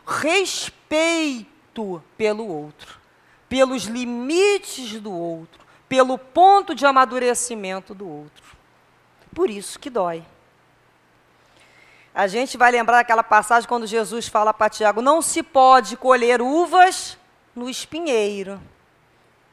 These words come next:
Cada árvore oferece do seu fruto."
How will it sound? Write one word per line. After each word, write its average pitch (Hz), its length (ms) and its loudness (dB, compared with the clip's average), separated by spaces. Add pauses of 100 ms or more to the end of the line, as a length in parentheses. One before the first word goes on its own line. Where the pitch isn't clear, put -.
(140)
Cada 285 280 0
árvore 202 600 2 (380)
oferece 185 600 0
do 202 120 -12
seu 311 200 -6
fruto." 262 600 -10